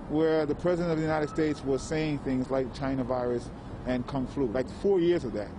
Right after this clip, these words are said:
And there are people who were supporting him. Those people are still in high places. Uh, those people are still pushing this narrative. Uh, and the end result of that has always been, all over the world, these types of acts.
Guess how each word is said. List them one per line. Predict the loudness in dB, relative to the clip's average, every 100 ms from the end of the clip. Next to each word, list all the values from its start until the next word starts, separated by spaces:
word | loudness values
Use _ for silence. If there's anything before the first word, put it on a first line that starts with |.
| -12 -12 -10 -4
And | 0
there | 2 0
are |
people | 0 -2 2 2
who | 2
were | 0
supporting | -2 -4 0 2 2 -2 -6 -10 -8 -4
him. | -2 0 -2 -8 -2
Those | 0 2
people | 0 2 2
are | 2
still | 0 2 2 2
in |
high | 0 -2
places. | 0 0 0 0 -6 -8 -14 -12 -4
Uh, | 0
those | 0 0
people | -2 0 0
are |
still | 0 0 0
pushing | 0 -2 0 0
this | 0
narrative. | 0 0 0 0 -2 -6 -12 -8 -4
Uh, | -4 -2
and | -2 0
the | 0 2
end | 2 2
result | 4 2 2 0
of | 0
that | 2 0 -6 -14 -14 -8 0
has | 0 0
always | 2 4 4
been, | 2 0 0 -2
all | 2 2
over | 2
the | 2
world, | 2 2 2 0 -4 -10 -14 -6
these | -2 0
types | 0 -2
of | -2 -2
acts. | -2 -4 -8